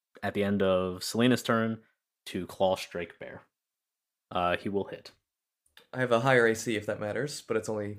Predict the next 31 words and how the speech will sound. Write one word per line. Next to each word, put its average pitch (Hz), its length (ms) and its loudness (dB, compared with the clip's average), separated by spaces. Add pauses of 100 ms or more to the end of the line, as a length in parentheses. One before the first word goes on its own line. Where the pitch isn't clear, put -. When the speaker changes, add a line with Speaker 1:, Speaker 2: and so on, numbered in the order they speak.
(120)
Speaker 2:
by 107 100 -6
two. 104 300 -10 (880)
Speaker 1:
What 101 160 6
is 101 80 4
it 98 100 -2
total? 120 440 0
Speaker 2:
Seven-, 117 200 2
Speaker 1:
It's 120 80 -2
Speaker 2:
seventeen 120 540 0
currently. 113 260 -2
Speaker 1:
seventeen? 98 460 -2 (340)
Okay. - 140 -10 (320)
I 95 80 -4
will 95 80 -2
keep - 160 0
note 101 160 4
of 95 60 0
that. 92 160 4
It 90 100 -6
does - 400 -6 (200)
still - 320 -10
pass. - 380 -14 (480)
Speaker 2:
Was 139 160 -4
it 156 80 6
in 165 120 6
the 160 100 6
thirties? 160 640 2 (1040)
Speaker 1:
Uh, 98 220 2
it 107 140 -2
was 120 380 2 (160)
thirty. - 400 -8